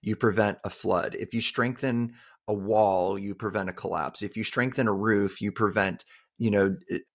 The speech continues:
it getting blown off in a hurricane. If you strengthen your relationships, so i-, if you're, i-, if you know that your wife likes acts of service, and so you, you know, do something around the house or do something, you know, go get her, go fill her gas tank up in her car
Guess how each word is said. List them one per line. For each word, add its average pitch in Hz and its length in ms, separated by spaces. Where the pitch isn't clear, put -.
it 110 120
getting 110 200
blown 107 220
off 98 180
in 95 60
a 90 80
hurricane. 95 560
If 135 140
you 143 80
strengthen 175 500
your 147 120
relationships, 101 1000
so 101 400
i-, 101 140
if 107 180
you're, 101 360
i-, 104 200
if 107 260
you 117 140
know 131 200
that 143 160
your 110 200
wife 107 400
likes 98 360
acts 107 240
of 98 140
service, 95 640
and 104 160
so 104 160
you, 110 600
you 104 140
know, 98 180
do 104 240
something 113 380
around 101 240
the 90 80
house 101 480
or 104 200
do 113 200
something, 110 420
you 101 160
know, 101 60
go 107 160
get 107 140
her, 107 280
go 117 160
fill 113 220
her 113 120
gas 104 300
tank 104 220
up - 160
in 90 60
her 92 80
car 85 560